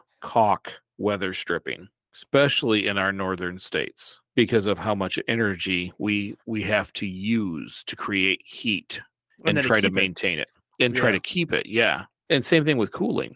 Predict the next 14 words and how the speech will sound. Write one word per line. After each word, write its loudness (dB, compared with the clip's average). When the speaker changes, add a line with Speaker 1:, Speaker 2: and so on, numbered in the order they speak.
Speaker 1:
the 0
exact 2
same 0
thing -4
with -6
cooling. -4
So 4
when 2
a -2
house 2
has -2
far 6
too -6
many -2